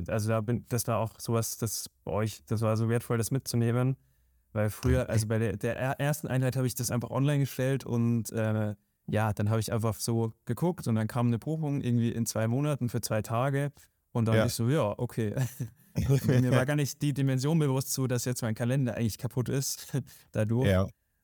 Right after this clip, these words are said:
Speaker 1: Ja.
Speaker 2: Ja.
Speaker 1: Ähm, ja, genau.
Speaker 2: Ah, f-, ah, fantastisch. Es freut mich,
Speaker 1: <laughs>
Speaker 2: es freut mich einfach so
Speaker 1: Ja.
Speaker 2: von innen heraus, dass das für dich sich auszahlt und dass das, ähm,
Speaker 1: Auf
Speaker 2: dass
Speaker 1: jeden
Speaker 2: du uns
Speaker 1: Fall.
Speaker 2: deine, ähm,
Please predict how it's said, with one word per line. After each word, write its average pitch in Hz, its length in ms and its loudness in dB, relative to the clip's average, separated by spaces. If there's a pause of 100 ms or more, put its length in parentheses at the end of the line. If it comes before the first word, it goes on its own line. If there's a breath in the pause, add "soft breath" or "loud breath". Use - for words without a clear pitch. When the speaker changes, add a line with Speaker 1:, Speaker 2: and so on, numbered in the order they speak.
(100)
Speaker 1:
Ja. 113 180 2
Speaker 2:
Ja. - 80 0 (380)
Speaker 1:
Ähm, 107 440 2 (1200)
ja, 104 220 2
genau. 101 420 -2 (460)
Speaker 2:
Ah, 98 140 0
f-, - 140 -8
ah, - 180 -8
fantastisch. 113 440 2
Es 104 60 0
freut 131 280 -2
mich, 135 160 0 (520)
Speaker 1:
<laughs> 120 320 2
Speaker 2:
es 131 180 0
freut - 300 -2
mich - 180 -10
einfach 180 520 -2 (600)
so 135 240 0
Speaker 1:
Ja. 117 140 4
Speaker 2:
von 160 160 0
innen 165 200 2
heraus, 139 400 0
dass 135 140 -4
das 143 300 -2
für - 140 -4
dich 139 200 -2
sich 147 220 0
auszahlt 120 460 0
und 110 80 -6
dass 120 220 -2
das, - 280 -4
ähm, 113 420 2
Speaker 1:
Auf 110 200 0
Speaker 2:
dass 120 80 4
Speaker 1:
jeden 117 140 4
Speaker 2:
du 147 80 0
uns 107 120 4
Speaker 1:
Fall. 101 80 2
Speaker 2:
deine, 120 380 2 (560)
ähm, 110 400 4